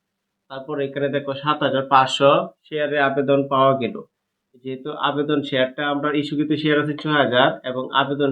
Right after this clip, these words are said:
শেয়ারটা পাইছি আমরা কত, সাত হাজার পাঁচশো বেশি পাইছি, এই জন্য আমাদের বাড়তি দুইটা জাবেদা করতে হবে। এবং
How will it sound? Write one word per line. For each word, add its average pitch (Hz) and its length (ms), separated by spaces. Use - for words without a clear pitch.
শেয়ারটা 131 460
পাইছি 139 280
আমরা 143 240
কত, 147 160
সাত 147 220
হাজার 127 280
পাঁচশো 131 280
বেশি 147 280
পাইছি, 117 300
এই 131 140
জন্য 135 140
আমাদের 131 300
বাড়তি 143 260
দুইটা 131 240
জাবেদা 135 340
করতে 123 280
হবে। 107 220
এবং 143 240